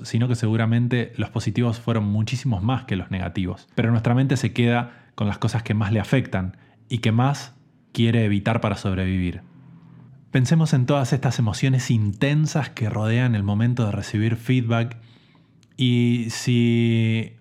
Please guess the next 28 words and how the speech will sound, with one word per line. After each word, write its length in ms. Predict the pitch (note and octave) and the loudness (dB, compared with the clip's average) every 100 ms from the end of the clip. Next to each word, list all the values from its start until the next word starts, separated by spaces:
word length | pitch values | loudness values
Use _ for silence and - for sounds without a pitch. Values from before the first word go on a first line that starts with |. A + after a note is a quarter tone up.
| - | -6
ponemos 400 | C3 C3 D3+ - | 0 2 2 0
esfuerzo, 680 | C3 - D3 C3 D3 C#3 C#3+ | -2 0 -2 0 0 -2 -4
seguramente 580 | - B2 C3+ C3+ C#3 B2+ | -4 0 2 2 0 -2
podemos 320 | A2 A2+ A#2+ | -2 -2 -2
capitalizarlas, 1040 | - G#2 G2+ G2 F#2+ - A2 G2 F#2 - - - - - - - - | -4 -4 -4 -4 -4 -2 -2 -2 -4 -8 -18 -20 -20 -20 -20 -20 -2
como 180 | A#2+ A2+ | 0 2
para 180 | A2+ | 2
poder 260 | A2 B2 D3 | 2 2 2
transformarla 1040 | C3 A#2 A2+ A2+ A2 A#2 A#2+ B2 A#2+ A#2+ - | 0 0 0 0 2 2 2 0 -2 -4 -4
no 520 | A2 A#2+ C#3+ D3+ C#3+ | 0 2 2 0 -2
en 320 | - G#2+ G#2 G#2+ | -2 0 0 -2
experiencias 760 | G#2+ - - A2 A#2+ A#2+ A#2+ G#2 | -6 -6 -2 0 2 0 0 0
negativas, 720 | A2 G2+ F#2 B2+ C3+ C3+ - | 0 -2 0 2 0 -2 -8
sino 260 | - G#2 | -4 -2
en 100 | A2 | 0
experiencias 840 | A2+ - - G2+ G#2+ G#2 D3 A2+ A2+ - - - - _ | -2 -4 -4 -2 -2 0 0 0 -4 -14 -20 -20 -20 _
que 120 | - | -2
nos 280 | G#2+ G#2+ - | 0 -2 -6
enriquecen 760 | - G#2+ G2 G2+ G#2 C3 - G2+ | -6 -4 -2 -2 0 -2 0 -2
y 60 | |
que 80 | F#2 | -2
enriquecen 480 | G2 F2+ F#2 A#2 A2 | -2 -2 -4 -2 -2
el 80 | G2+ | -2
trabajo 380 | G2 G2 G2+ G2 | -2 -4 -2 -2
que 100 | F#2+ | -2
nosotros 400 | F#2 G2+ G2+ - | -4 -6 -6 -8
estamos 380 | - G2 G2 | -6 -4 -6
haciendo. 520 | - - F#2+ E2+ E2+ | -10 -8 -6 -6 -10